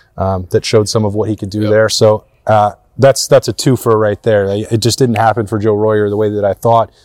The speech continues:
Speaker 1: Some of those circumstances were beyond his control. And then G Scott, I thought, was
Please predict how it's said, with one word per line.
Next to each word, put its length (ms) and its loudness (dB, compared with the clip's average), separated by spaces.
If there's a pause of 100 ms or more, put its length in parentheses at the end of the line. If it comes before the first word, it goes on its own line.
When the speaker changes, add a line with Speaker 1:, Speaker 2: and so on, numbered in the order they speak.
(120)
Speaker 1:
Some 220 2
of 40 2
those 200 0 (100)
circumstances 600 -2
were 80 -4
beyond 320 -4
his 100 -4
control. 460 2
And 100 -2
then 160 -4 (360)
G 120 0
Scott, 320 2
I 80 0
thought, 260 -2
was 220 -10